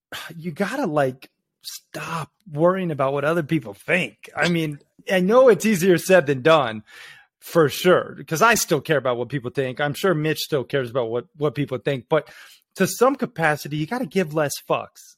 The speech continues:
You know what I mean? Like, just, just let it go. I mean, be Teflon and let it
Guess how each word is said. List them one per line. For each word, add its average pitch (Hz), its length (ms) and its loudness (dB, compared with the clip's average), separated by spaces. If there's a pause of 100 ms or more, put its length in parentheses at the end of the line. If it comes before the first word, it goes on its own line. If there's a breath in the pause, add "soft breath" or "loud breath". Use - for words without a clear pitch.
You 165 120 2
know 196 80 4
what 190 120 4
I 185 120 0
mean? 202 200 -2
Like, 147 340 0 (360 loud breath)
just, - 400 -4 (640)
just 214 180 -2 (240)
let 185 280 0
it 226 140 -4
go. 240 420 2 (140)
I 165 140 0
mean, 175 360 2 (460 loud breath)
be 226 180 0
Teflon 170 800 0
and 151 100 -4
let 160 160 2
it 135 160 -2